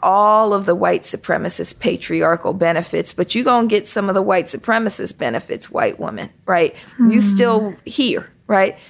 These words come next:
Speaker 1: And I think that's part of what's happening as well as the energy.
Speaker 2: And I think that y-, what you are challenging in the system is at the root of the system itself.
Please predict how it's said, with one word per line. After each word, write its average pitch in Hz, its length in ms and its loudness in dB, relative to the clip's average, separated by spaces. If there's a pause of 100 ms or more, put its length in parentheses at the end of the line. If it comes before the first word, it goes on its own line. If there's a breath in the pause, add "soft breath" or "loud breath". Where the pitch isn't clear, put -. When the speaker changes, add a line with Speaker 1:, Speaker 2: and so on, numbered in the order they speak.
(400 soft breath)
Speaker 1:
And 185 480 2 (100)
I 180 100 0
think 190 280 -4
that's 180 220 -2
part - 280 -4
of 185 140 -4
what's - 160 -4
happening 180 500 -4
as 135 140 -6
well 90 240 -2
as 87 160 -6
the 107 120 -6
energy. - 540 -12 (600)
Speaker 2:
And 349 180 2
I 330 120 6
think 262 340 0
that - 160 -6 (580)
y-, 247 280 -2 (120)
what 247 300 0
you 247 240 6
are 220 140 2
challenging 220 840 0
in 190 220 -2
the 185 80 -4
system 240 1040 -2 (1120)
is 220 460 2 (540)
at 214 140 -4
the 214 100 -2
root 214 260 2
of 202 120 -2
the 196 80 -6
system 196 400 -6
itself. - 800 -6